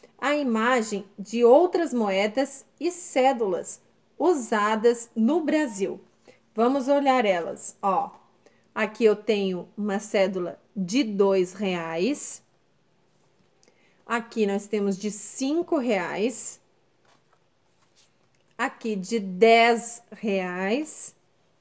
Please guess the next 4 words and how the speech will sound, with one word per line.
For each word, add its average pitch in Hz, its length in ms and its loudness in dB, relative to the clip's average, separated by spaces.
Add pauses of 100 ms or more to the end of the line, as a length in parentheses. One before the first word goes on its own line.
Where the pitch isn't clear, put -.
(1040)
De 226 200 -4
cinquenta 226 1120 -2 (140)
reais. 240 960 0 (2250)
Vinte 226 880 -2